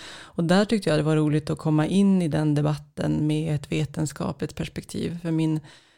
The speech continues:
känsla och uppfattning är att man pratar mycket om det och man pratar mycket just ur sina egna erfarenheter.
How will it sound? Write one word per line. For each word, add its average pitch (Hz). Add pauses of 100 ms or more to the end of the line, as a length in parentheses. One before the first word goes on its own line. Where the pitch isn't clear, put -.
(120)
känsla 160
och 156
uppfattning 196
är 160
att 151
man 151
pratar 165
mycket 196
om 196
det 208
och 208
man 156
pratar 156
mycket 156
just 175
ur 196
sina 156
egna 151
erfarenheter. 156